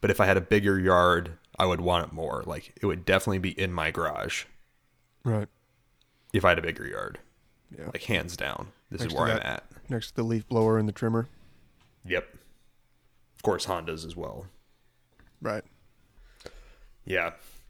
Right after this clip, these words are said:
Speaker 1: So that brings us to the point in our show where we're going to pull the next machine out of the hat. And our digital hat has picked us. Ooh, this one's exciting. I think you guys are really gonna enjoy this one.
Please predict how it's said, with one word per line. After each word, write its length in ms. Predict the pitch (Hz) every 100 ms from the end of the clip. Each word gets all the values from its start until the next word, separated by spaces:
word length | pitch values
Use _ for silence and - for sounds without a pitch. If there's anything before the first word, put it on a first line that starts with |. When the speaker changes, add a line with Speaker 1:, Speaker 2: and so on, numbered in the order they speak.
| - -
Speaker 1:
So 220 | - 160 185
that 180 | 123
brings 200 | 131 127
us 100 | 117
to 80 | -
the 80 | 101
point 200 | 117 101
in 40 |
our 100 | 90
show 200 | 85 95
where 180 | 95 92
we're 240 | 92 92 92
going 320 | 92 92 92
to 140 | 101
pull 560 | 92 - 113 120 160 - - - - - - - - - -
the 40 | 95
next 240 | 92 -
machine 320 | 92 - 95
out 100 | 90
of 60 | 85
the 80 | 90
hat. 340 | 113 135 - - - _ _ _ _ _ _ _ _ -
And 380 | 98 95 92 87
our 180 | 92 92
digital 380 | 113 120 113 104
hat 340 | 123 151 - -
has 260 | 98 92
picked 400 | - - 156 -
us. 520 | - 95 147 - - - - - -
Ooh, 160 | 110
this 160 | 87 131
one's 140 | 120
exciting. 420 | 87 92 80 85 90 -
I 40 | -
think 140 | 147
you 80 | 104
guys 220 | 98 92
are 60 | 90
really 340 | 90 101 95
gonna 140 | 87
enjoy 320 | 85 82 85 80
this 200 | 71 -
one. 240 | 60 -